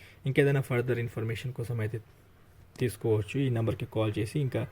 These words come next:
ఫర్దర్ ఇన్ఫర్మేషన్ తీసుకోవచ్చండి. ఈ ప్రాజెక్ట్ చేసిన వాళ్ళు మార్కెట్లో మంచి పేరుందండి వీళ్ళకి, జిఎంఆర్సీ ఫార్చ్యూన్ ప్రైమ్. ఈ ప్రాజెక్ట్ చేసిన వాళ్ళకి ఎక్స్పీరియన్స్ ఎయిటీన్ to ట్వంటీ ఇయర్స్ ఎక్స్పీరియన్స్ ఉందండి. ఎన్నో అపార్ట్‌మెంట్స్ అన్ని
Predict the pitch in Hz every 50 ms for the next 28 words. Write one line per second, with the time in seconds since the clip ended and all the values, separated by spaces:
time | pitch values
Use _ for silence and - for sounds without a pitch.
0 | - - - - - - - 127 120 123 123 120 113 110 - 120 113 113 101 -
1 | 120 120 - 110 107 - - 107 101 - - 104 104 107 151 233 - - - -
2 | - - - - - - - - - - - - - - 151 170 165 - 156 151
3 | 160 160 180 185 175 - 185 180 - 175 160 147 143 143 151 147 135 131 139 147
4 | - 151 - 147 139 131 131 131 - 151 - - 135 131 127 135 131 120 113 110
5 | 107 110 110 107 107 101 - 160 160 139 - - 135 139 139 143 143 139 135 127
6 | 127 - - 139 131 - - 120 117 - - - 120 113 - - 117 107 107 110
7 | 123 170 175 - - - - - - - - - - - 180 170 190 202 190 185
8 | - 156 143 147 151 165 160 - - 151 139 139 - 151 139 135 131 131 131 127
9 | - 139 123 - - - - 147 143 139 139 135 131 131 - - 143 143 135 117
10 | 131 135 139 135 - 151 143 - 135 - - 127 127 123 131 123 120 120 - 120
11 | 110 - - - 139 135 135 135 120 - - - 117 113 113 110 113 135 175 233
12 | 277 - - - - - - - 135 160 180 196 180 156 - 151 147 151 147 -
13 | 147 143 139 139 131 - - 143 143 135 135 - - - 131 131 135 135 135